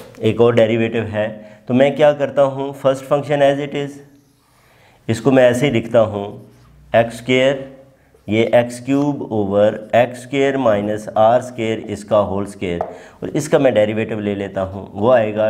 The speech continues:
टू एक्स। फिर plus मुझे क्या लिखना है, इसको as it is लिखना है, और इसका हमने फिर derivative लिखना है, और वो है X cube over X square minus R square इसका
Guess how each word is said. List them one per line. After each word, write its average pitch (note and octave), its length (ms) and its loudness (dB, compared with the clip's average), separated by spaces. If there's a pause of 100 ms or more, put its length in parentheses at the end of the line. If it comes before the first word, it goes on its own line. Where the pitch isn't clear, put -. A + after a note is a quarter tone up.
टू G#2 400 -8
एक्स। - 280 -6 (960)
फिर A#2+ 200 2
plus C3+ 500 2 (500)
मुझे A#2+ 200 2
क्या C#3+ 180 2
लिखना D3 360 -2
है, C#3+ 360 0
इसको B2 260 -4
as C3 320 4
it D3 140 -6
is C#3 160 -6
लिखना C#3+ 360 -2
है, C3 220 -4 (960)
और B2 600 0
इसका C#3 360 2
हमने A2+ 340 -2
फिर A2 220 -4
derivative A2+ 560 0
लिखना A2+ 380 -2
है, G#2+ 440 -4 (260)
और G#2 140 0
वो A#2+ 240 4
है A2 200 0 (240)
X B2+ 240 -8
cube G#2+ 520 0
over G2+ 480 0
X B2 260 -2
square A2+ 340 2
minus F#2+ 480 -2 (100)
R G2+ 260 2
square F#2 480 -4
इसका F#2+ 320 -2